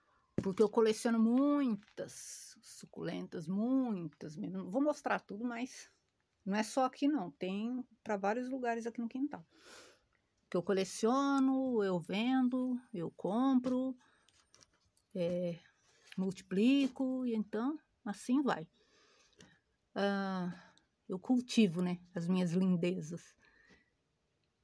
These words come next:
Então, gente, olha, essa aqui é um verde claro. Olha, aquela ali é verde escuro. Essa é um verde claro. Um tom quase de, de abacate.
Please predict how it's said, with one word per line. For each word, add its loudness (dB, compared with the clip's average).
Então, 0
gente, -2
olha, -2
essa -4
aqui -6
é 0
um 0
verde 0
claro. -2
Olha, -4
aquela -4
ali -2
é 0
verde -2
escuro. -10
Essa 0
é 2
um 0
verde -2
claro. -4
Um -2
tom -2
quase 0
de, -2
de -6
abacate. -4